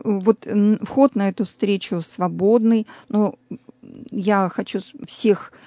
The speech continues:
конечно, посетителей центра царский, храма на Крови попросить, давайте будем себя беречь. И когда вы приходите на эти мероприятия, будем соблюдать масочный режим, чтобы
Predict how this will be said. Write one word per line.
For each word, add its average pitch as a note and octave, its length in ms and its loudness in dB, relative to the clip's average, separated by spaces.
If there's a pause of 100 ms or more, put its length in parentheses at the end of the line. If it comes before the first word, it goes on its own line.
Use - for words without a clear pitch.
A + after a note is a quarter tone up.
(120)
конечно, F#3 420 -4
посетителей A3+ 800 -4
центра B3+ 520 2
царский, F#3+ 580 -8
храма A3 380 0
на F#3+ 100 -4
Крови F#3 400 -6 (280)
попросить, - 800 -2 (440)
давайте F#3+ 420 0
будем F#3+ 280 0
себя A#3+ 260 -2
беречь. A#3 460 -2 (400)
И G3 140 2
когда F#3+ 320 -2
вы F#3 100 -4
приходите G3+ 540 0
на F#3 160 0
эти A#3 360 0
мероприятия, G3+ 880 0 (320)
будем F#3+ 380 -4
соблюдать F#3+ 540 -4
масочный F#3+ 560 -8
режим, G3 340 -6
чтобы - 460 -10